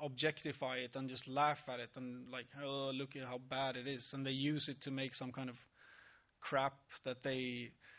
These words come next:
that they, that they don't take responsibility for. They just sort of, yeah,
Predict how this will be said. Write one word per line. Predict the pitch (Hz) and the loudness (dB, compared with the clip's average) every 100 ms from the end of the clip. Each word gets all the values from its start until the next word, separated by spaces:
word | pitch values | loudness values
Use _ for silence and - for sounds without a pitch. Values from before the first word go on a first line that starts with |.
| - - - - | -20 -20 -14 -6
that | 135 - | -4 2
they, | 139 131 127 123 117 110 - - _ - | 4 4 2 0 -4 -8 -16 -18 _ -2
that | 143 | 2
they | 156 143 | 6 10
don't | 160 175 160 | 10 10 8
take | 170 165 135 | 8 8 6
responsibility | 139 - 156 151 135 131 170 185 131 120 | 2 2 4 4 2 2 2 2 0 -4
for. | - 120 110 - _ | -4 -8 -8 -14 _
They | - 135 | -4 -2
just | 139 123 | 2 2
sort | 143 135 | 2 -2
of, | 123 - - _ _ _ _ _ - | -8 -16 -20 _ _ _ _ _ -10
yeah, | 139 156 | 2 2